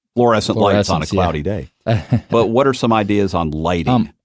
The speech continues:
Speaker 2: rule of thumb is always keep your office lights indirect. So you don't ever want a light that blares in your face, and that's definitely a distraction and, uh, not good for the longevity of the day. Um, another thing that I
Speaker 1: Like
Speaker 2: do
Speaker 1: you're
Speaker 2: is
Speaker 1: being interrogated.
Speaker 2: Exactly.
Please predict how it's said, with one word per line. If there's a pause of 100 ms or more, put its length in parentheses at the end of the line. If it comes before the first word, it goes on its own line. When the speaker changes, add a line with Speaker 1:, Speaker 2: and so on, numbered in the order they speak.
Speaker 2:
rule
of
thumb
is
always
keep
your
office
lights
indirect.
So
you
don't
ever
want
a
light
that
blares
in
your
face,
and
that's
definitely
a
distraction
and,
uh, (300)
not
good
for (120)
the
longevity
of
the
day.
Um,
another
thing
that
I
Speaker 1:
Like
Speaker 2:
do
Speaker 1:
you're
Speaker 2:
is
Speaker 1:
being
interrogated.
Speaker 2:
Exactly.